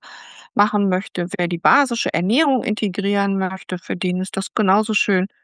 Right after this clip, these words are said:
Auf meiner Homepage findest du auch eine Menge Rezepte, wenn man sagt: „Oh, so ein Buch ist mir zu viel.“ Also, es gibt ja Möglichkeiten, Matja, das weißt du ja auch, die sind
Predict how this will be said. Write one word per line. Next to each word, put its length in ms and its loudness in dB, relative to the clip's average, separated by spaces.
Auf 160 -8
meiner 280 6
Homepage 280 0
findest 380 -2
du 100 2
auch 120 4
eine 120 4
Menge 340 2
Rezepte, 600 -2
wenn 160 2
man 140 2
sagt: 220 2
„Oh, 100 4
so 100 2
ein 100 2
Buch 200 -2
ist 140 -6
mir 100 2
zu 160 -2
viel.“ 440 2
Also, 220 2
es 180 -2
gibt 160 -2
ja 180 2
Möglichkeiten, 920 2
Matja, 340 2
das 220 -2
weißt 280 2
du 40 2
ja 260 6
auch, 140 0
die 220 -2
sind 260 -4